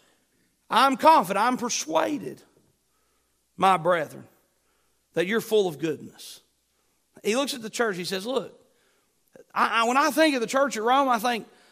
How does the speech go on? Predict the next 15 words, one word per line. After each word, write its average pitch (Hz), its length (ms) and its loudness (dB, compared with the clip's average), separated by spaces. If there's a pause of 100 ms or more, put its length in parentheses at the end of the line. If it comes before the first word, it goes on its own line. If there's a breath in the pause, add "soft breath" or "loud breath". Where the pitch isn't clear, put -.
(140 soft breath)
this 285 160 4
is 254 60 2
a 247 60 0
group 240 260 2
of 220 120 2
people 247 320 0
that 202 80 0
have 202 300 2 (960)
the 165 80 -12
goodness 285 500 0
of 196 140 -10
God 220 360 6
in 165 60 -8
their 156 120 -8
heart. - 480 -12